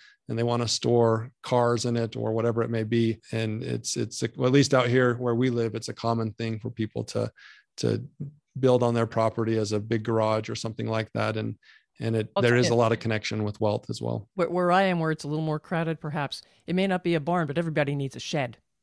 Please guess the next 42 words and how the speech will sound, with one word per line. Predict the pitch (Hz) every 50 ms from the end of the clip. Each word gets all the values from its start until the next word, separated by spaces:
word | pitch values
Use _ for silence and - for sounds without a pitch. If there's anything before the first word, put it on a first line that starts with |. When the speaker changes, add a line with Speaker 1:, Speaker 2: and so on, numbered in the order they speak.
| _ _ -
Speaker 2:
They | 147 165 160
at | 156 160
least | 185 208 - -
Speaker 1:
Yep. | -
Speaker 2:
need | 190 185
a | 175 175
shed | - 294 185 185 180 -
<laughs> | -
on | 208 226 - -
their, | 240 254 - - -
on | 262 247 -
their | 117 127
Speaker 1:
Yep. | 131 - -
Speaker 2:
property. | - - - - - - 175 175 - 175 - - - _ - 208 - _ _ - - - - _
So | - 214
I'm | 208 220
sorry, | - 214 170 151 151
please | - 208 180 156 139
go | - 185
ahead. | 185 208 233 185 139 127 - _ _ _ _ _ _ _ _ _ _ _ _ _ _ _ _ _ _ _
Speaker 1:
No, | 117 120 131 131
that, | 127 131 143 143 - 131
that's | 127 131 127 - 139
it. | 135 123 120
I | 120 123
don't | 127
know | 123 120
if | 110
Benjamin | 107 123 123 117 120 123 110
has | 117 107 110
anything | 117 117 104 113 117
to | 117 117
add | 117 117 113
to | 113 107
that, | 110 110 110 110 -
but, | - 110 110 -
you | - 123
know, | 120 120
there | 123 123
were | 120 127 131
some | 127 - 127 123
concerns | 120 - 123 117 - - 120 120 120 120 120 117 - -